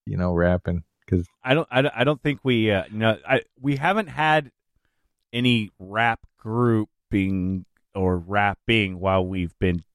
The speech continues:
Speaker 2: D and Ding.
Speaker 1: Right on,
Speaker 2: No.
Speaker 1: right on. Just
Speaker 2: Yeah,
Speaker 1: cool,
Speaker 2: all right.
Speaker 1: cool. But you rhymed really well, and I just
Speaker 2: Oh.
Speaker 1: thought maybe that was a thing.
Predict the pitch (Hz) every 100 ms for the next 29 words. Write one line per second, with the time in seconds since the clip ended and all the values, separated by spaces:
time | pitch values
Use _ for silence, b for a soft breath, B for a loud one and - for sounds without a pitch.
0 | _ - 92 90 85 90 87 82 78 73
1 | - _ _ - 123 208 196 185 170 170
2 | 175 151 127 107 95 - 190 202 170 180
3 | 190 170 - 165 151 190 180 165 170 247
4 | 185 139 160 143 170 240 110 98 101 107
5 | 113 135 156 113 101 107 101 107 104 110
6 | 104 98 - 117 127 101 85 82